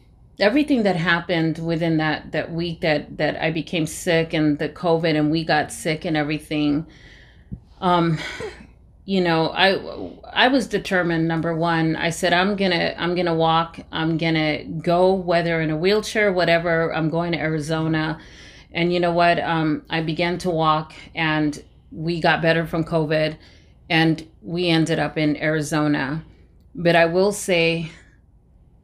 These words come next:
Modesto continued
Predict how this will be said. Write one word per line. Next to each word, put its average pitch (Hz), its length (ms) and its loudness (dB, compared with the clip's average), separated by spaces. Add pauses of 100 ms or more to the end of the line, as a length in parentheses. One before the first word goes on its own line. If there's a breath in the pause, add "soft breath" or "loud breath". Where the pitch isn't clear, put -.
(560)
Modesto 170 1040 2 (720)
continued 175 960 0